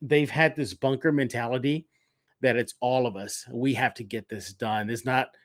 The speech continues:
roll the ball out to DeMar and, "Yay, DeMar, do what you gotta do." You know, that, those days are long gone. You know, it's,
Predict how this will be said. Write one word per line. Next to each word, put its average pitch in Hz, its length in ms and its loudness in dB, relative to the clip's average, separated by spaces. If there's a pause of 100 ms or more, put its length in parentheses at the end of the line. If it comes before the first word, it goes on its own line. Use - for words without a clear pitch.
(280)
roll 190 240 12
the 220 80 12
ball 226 220 10
out 226 140 8
to 190 60 2
DeMar 185 480 10
and, 143 160 6
"Yay, 202 240 8
DeMar, 175 420 4
do 156 120 2
what 180 140 0
you 165 80 -2
gotta 160 160 4
do." 147 340 2
You 123 60 -4
know, 120 180 -6
that, 127 240 -2
those 160 180 2
days 214 220 4
are 143 80 0
long 151 240 0
gone. 135 320 0
You 101 120 -12
know, 110 200 -8
it's, - 360 -10